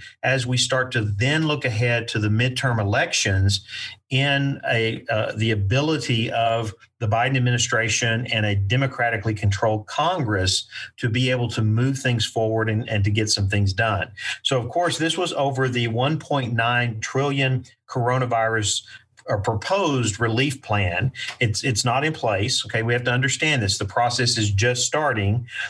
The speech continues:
but it, it's not currently law. It's not spending, but this really begins to pave the way forward to do that.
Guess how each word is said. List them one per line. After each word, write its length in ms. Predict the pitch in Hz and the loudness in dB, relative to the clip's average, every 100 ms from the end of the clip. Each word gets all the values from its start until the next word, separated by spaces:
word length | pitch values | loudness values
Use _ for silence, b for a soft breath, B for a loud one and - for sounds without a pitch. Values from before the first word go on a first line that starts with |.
| B | B
but 160 | 127 120 | -2 0
it, 200 | 127 123 | 0 -2
it's 280 | 117 - - | -2 -2 -2
not 400 | 120 147 - - | 0 0 -4 -8
currently 600 | - 143 147 139 143 131 B B B _ - | -2 -2 0 -2 -2 -4 B B B _ -4
law. 400 | 117 117 120 117 | 0 0 0 0
It's 260 | 113 - | -2 -4
not 400 | 110 110 123 - | 0 0 0 -2
spending, 640 | - - 180 180 123 113 | -4 -2 0 0 0 2
but 160 | 113 107 | 0 0
this 220 | 135 131 | -2 0
really 240 | 127 139 131 | 0 0 0
begins 380 | 123 123 110 - | 0 -2 -2 -4
to 60 | |
pave 400 | 101 123 123 127 | -4 -2 0 0
the 100 | 123 | -2
way 480 | 110 110 104 104 104 B B B | 0 0 0 0 -4 B B B
forward 460 | - 120 113 110 104 | -2 0 0 -2 -2
to 80 | |
do 220 | 113 151 170 | -2 0 0
that. 380 | 107 80 - | 0 -2 -6